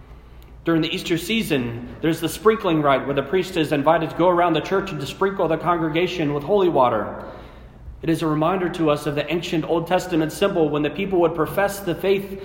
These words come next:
when they would profess belief in the law of God, an animal would be sacrificed and the people would be sprinkled with the blood of that animal. The water, again,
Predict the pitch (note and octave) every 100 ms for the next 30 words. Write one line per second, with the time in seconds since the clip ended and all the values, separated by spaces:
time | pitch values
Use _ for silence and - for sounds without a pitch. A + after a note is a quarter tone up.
0 | - D#3 F3 F3 D#3+ E3 D#3+ G3+ G3+ D3
1 | D#3 F#3+ G3 F#3+ D#3 D3 E3 D#3+ - D#3
2 | F#3 D#3+ C3+ - - - C#3 C#3+ F3+ F3+
3 | D#3+ D3 C#3+ G3 F#3+ D#3+ D#3+ C#3 - C#3+
4 | C#3 F3 E3+ D#3+ D3 C#3 - G#3 G#3 D#3+
5 | C#3 C#3 C#3+ B2 D3+ D#3 C#3 C3+ D#3 F#3
6 | G#2 - - - - - - - - -
7 | - - - - - - - A#2+ C#3 D#3+
8 | D#3 C3 E3 E3+ A#2+ A2 -